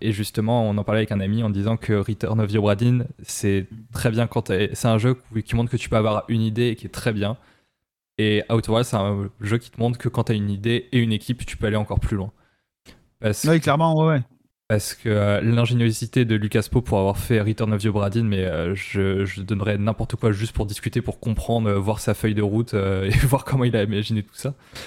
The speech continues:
Speaker 1: Mais, euh, ouais, moi, Outer Wilds, c'est un jeu que j'aime beaucoup, justement. Bah, moi, je suis très sensible à l'esthétique, euh, spatiale et au voyage spatial. Et vraiment, juste la première fois où il y a eu ma, la première supernova, où j'étais vraiment, euh, sur le cul en disant, «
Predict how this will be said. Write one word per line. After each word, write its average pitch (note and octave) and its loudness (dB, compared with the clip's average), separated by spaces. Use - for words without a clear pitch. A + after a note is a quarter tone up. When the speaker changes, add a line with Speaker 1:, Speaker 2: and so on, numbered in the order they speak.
Speaker 1:
Mais, A2 2
euh, G2 2
ouais, B2 4
moi, A#2+ 2
Outer A#2 2
Wilds, C3+ 2
c'est - -2
un G#2+ 4
jeu A2+ 0
que A2+ 2
j'aime G2+ 2
beaucoup, A#2+ 0
justement. A#2 -2
Bah, G#2+ 0
moi, C3 2
je C3 -2
suis - -6
très - -2
sensible B2+ 0
à A2 4
l'esthétique, G#2 -2
euh, G2 2
spatiale B2 -2
et A#2 2
au - -2
voyage G#2+ 2
spatial. A#2+ -2
Et B2 2
vraiment, A#2+ 2
juste A#2+ -2
la A#2+ 2
première B2 0
fois B2+ 4
où B2 4
il A2 2
y - 2
a A2+ 4
eu A2 2
ma, G2+ 2
la G2+ -2
première B2 0
supernova, G#2+ 0
où A2+ 4
j'étais G2+ -4
vraiment, G#2+ 0
euh, G2+ 0
sur G#2+ -2
le G2 0
cul - -4
en A#2 0
disant, « G#2 -2